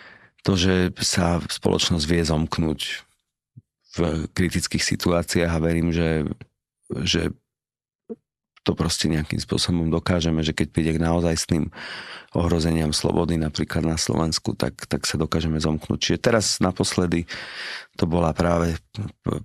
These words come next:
slovenská tepláreň a zároveň aj ten môj výlet na Ukrajinu mi dáva nádej, pretože nezlomnosť, akú som tam videl, odhodlanie, silu, spolupatričnosť, napriek tomu, že určite každý z tých ľudí prežíva aj svoje veľké smutky,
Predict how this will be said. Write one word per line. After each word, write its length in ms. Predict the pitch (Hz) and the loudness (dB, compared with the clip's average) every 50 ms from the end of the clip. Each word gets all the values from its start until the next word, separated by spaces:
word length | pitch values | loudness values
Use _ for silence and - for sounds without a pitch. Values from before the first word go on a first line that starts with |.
| - _ - | -12 _ -6
slovenská 480 | - - - 95 87 90 85 - - | -4 0 2 2 2 2 2 0 -2
tepláreň 560 | 82 - 90 - - 107 101 98 98 98 95 | 0 0 -2 0 2 2 2 4 4 2 2
a 80 | - - | 0 2
zároveň 580 | 87 92 90 95 98 101 92 95 92 87 87 85 | 2 4 4 4 4 4 4 4 4 4 2 2
aj 160 | 82 - 87 | 2 2 2
ten 80 | 85 | 2
môj 220 | 85 87 87 85 85 | 2 2 2 2 2
výlet 320 | 82 87 87 87 85 82 | 2 2 2 2 2 2
na 100 | 82 80 | 2 2
Ukrajinu 460 | 87 85 - - 82 78 78 78 78 | 2 0 0 0 0 2 2 2 0
mi 80 | 78 78 | 0 0
dáva 260 | - - 78 80 80 | 0 0 0 2 2
nádej, 380 | 82 82 80 80 80 80 - - | 2 2 0 0 0 0 -2 0
pretože 560 | - - 87 - - 92 85 87 90 82 82 - - - - - - - - - - - - - - _ _ | 0 -2 0 0 0 0 2 2 2 0 -2 -4 -8 -14 -16 -16 -16 -16 -16 -16 -14 -14 -16 -18 -20 _ _
nezlomnosť, 580 | - 95 90 85 98 95 90 90 85 82 78 82 82 | 0 2 4 4 4 4 4 2 2 2 2 0 0
akú 160 | - - - | 0 0 0
som 160 | - 92 82 | 0 0 2
tam 240 | 78 80 76 76 78 | 2 2 2 2 2
videl, 480 | 80 78 80 85 80 80 80 80 80 - | 0 2 2 2 2 2 2 2 2 2
odhodlanie, 960 | - 87 87 92 90 82 87 85 80 80 82 80 80 78 76 76 80 - 73 | 2 2 2 2 2 2 2 2 2 2 2 2 2 2 0 0 0 -2 -2
silu, 680 | - - - - - 95 90 85 82 78 78 78 78 76 82 82 | -4 -4 -2 0 2 2 2 2 2 2 0 0 -2 -2 -4 -4
spolupatričnosť, 1300 | - - - - 92 90 85 - - 76 76 - 82 78 - - - - - - 78 - - - - - _ _ _ _ _ _ _ | -6 -4 0 2 2 2 2 0 -2 -2 0 0 -2 0 0 -2 -2 -2 -2 0 -2 -2 -4 -6 -10 -14 _ _ _ _ _ _ _
napriek 320 | - 82 78 82 82 - - | -2 0 0 0 -2 0 0
tomu, 160 | - 82 87 | 0 0 0
že 100 | 80 85 | 2 0
určite 380 | 82 78 - - - - - - | 0 0 -2 -2 -2 -2 0 0
každý 240 | 82 78 82 82 | 0 2 2 0
z 180 | 80 - - - | 0 -2 -2 -2
tých 80 | 85 82 | -2 0
ľudí 220 | 85 80 80 82 | -2 -2 -2 -2
prežíva 640 | - - 80 80 80 85 85 82 82 78 78 78 78 | -2 0 0 0 2 0 0 0 2 0 0 0 0
aj 160 | 78 76 76 - - - 82 - - 85 85 80 - | 0 0 -2 -4 -8 -12 -14 -12 -12 -12 -12 -8 -6
svoje 240 | - - 87 80 | -4 0 0 2
veľké 240 | 76 80 82 - - | 2 2 0 0 -2
smutky, 580 | 90 - - - 80 78 - - - - 95 | -4 -2 -2 0 -2 -2 -2 -4 -4 -2 -2